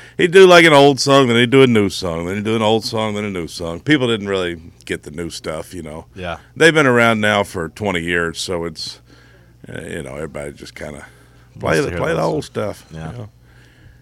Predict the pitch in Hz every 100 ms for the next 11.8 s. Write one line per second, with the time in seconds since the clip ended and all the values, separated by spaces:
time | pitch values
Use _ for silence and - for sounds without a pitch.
0 | _ - 95 95 98 90 - 123 123 120
1 | - 123 120 120 110 110 104 - 110 87
2 | 113 110 98 113 107 113 107 113 101 107
3 | 123 110 92 123 104 87 - - 90 92
4 | 107 - 85 87 87 - 107 95 90 90
5 | 87 85 104 104 98 - _ - - _
6 | _ _ 98 104 113 110 _ - 107 107
7 | 107 107 120 135 165 170 - 90 107 127
8 | - _ _ - 95 92 92 107 104 98
9 | 90 101 90 90 85 90 92 107 101 104
10 | 104 98 123 127 - 92 80 113 113 _
11 | _ - - 107 107 95 -